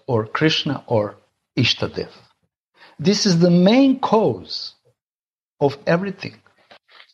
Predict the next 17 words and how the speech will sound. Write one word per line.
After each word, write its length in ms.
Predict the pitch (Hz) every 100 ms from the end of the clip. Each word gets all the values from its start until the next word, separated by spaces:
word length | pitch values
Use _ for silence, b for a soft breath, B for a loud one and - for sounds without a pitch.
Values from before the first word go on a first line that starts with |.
| -
This 240 | 143 196
is 140 | 214 185
the 180 | 180 -
essence 480 | 202 240 240 185 -
of 220 | 160 - -
prema, 460 | 180 202 165 92 _ B B
because 400 | 151 151 202 208
the 80 | 185
constitutional 1000 | 170 180 175 190 - 226 262 - 285 247
position 580 | - 170 156 240 - 233
of 200 | 170 -
prema 440 | - 143 131 117 -
is 300 | 208 240 -
to 140 | -
make 520 | 156 165 247 294 - 190
Ishtadev 540 | 180 - 156 131 117
happy. 320 | - 98 -